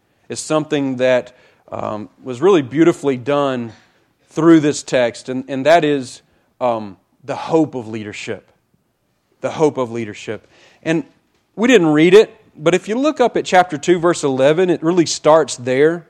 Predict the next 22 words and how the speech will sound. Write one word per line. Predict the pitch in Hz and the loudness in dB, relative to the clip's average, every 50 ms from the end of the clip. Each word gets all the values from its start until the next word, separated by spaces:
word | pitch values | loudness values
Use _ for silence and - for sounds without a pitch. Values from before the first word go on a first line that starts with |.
| _ _ _ _ _ _ _ _ _ _ _ _ _ _ _ _ _ _ _ _ _ _ _ _ _ _ _ _ _ _ _ _ _ _ _ - _ | _ _ _ _ _ _ _ _ _ _ _ _ _ _ _ _ _ _ _ _ _ _ _ _ _ _ _ _ _ _ _ _ _ _ _ -20 _
The | _ - 135 | _ -12 -6
hope | 135 180 214 226 220 | 0 2 2 2 2
of | 220 190 165 | 0 -2 0
leadership | 170 180 196 196 - - 185 131 | 0 0 0 -2 -4 -6 -8 -8
starts | - - - - 165 175 180 160 - - | -8 -12 -2 2 2 2 2 2 -2 -8
in | 151 147 | -8 -2
verse | 131 156 170 160 - | -2 -2 -2 -2 -4
eleven, | 170 147 131 135 143 151 151 185 202 196 190 _ _ _ _ _ _ _ _ _ _ _ _ _ _ | -6 -4 0 0 0 0 0 -4 -8 -8 -14 _ _ _ _ _ _ _ _ _ _ _ _ _ _
because | 165 160 - 202 185 175 143 | -8 -6 0 0 0 0 -2
what | 147 151 151 208 269 277 269 269 | -6 -2 4 4 4 4 4 0
Samuel | - - - - 233 233 226 214 202 190 | -10 -10 -2 -2 0 0 2 2 0 0
does | 170 156 214 220 214 170 | 2 2 2 2 2 2
is | 185 185 - | -2 -8 -8
kind | - - 214 196 | -4 -4 0 2
of, | 190 165 - - _ _ _ _ _ _ _ _ _ _ | 2 0 0 -8 _ _ _ _ _ _ _ _ _ _
just | - 180 - | -6 -6 -2
kind | - 220 | 0 0
of | 196 165 - | 0 0 2
intersperse | 202 226 240 240 190 - - - _ - 220 214 196 180 | 2 2 2 2 0 -2 -10 -14 _ 4 6 6 6 4
these | - - 190 180 151 | 2 -4 -4 -2 -2
little | 156 175 202 240 269 277 262 - | -2 0 0 2 2 2 0 -2
tidbits | - _ - - 254 220 170 147 156 151 123 110 - - - - - | -4 _ -6 -4 -2 -2 -2 -2 -2 -2 -2 -4 -10 -14 -16 -16 -16